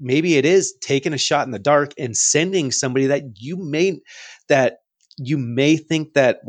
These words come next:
uh, is on the cusp of, like, wanting to, to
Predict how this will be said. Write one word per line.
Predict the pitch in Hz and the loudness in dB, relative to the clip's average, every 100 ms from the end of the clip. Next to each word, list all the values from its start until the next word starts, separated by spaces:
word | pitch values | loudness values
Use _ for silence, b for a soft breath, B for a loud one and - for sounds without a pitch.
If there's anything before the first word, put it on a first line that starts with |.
| 139 - - | -10 -8 -4
uh, | 123 113 110 | 0 0 0
is | 120 123 | -2 0
on | 139 | 0
the | 131 | -2
cusp | - 139 131 - | -2 -2 0 0
of, | 120 | 0
like, | 110 - | 0 -4
wanting | 113 120 131 131 - | -6 -2 0 -2 -2
to, | 117 110 | -2 -2
to | 113 | -6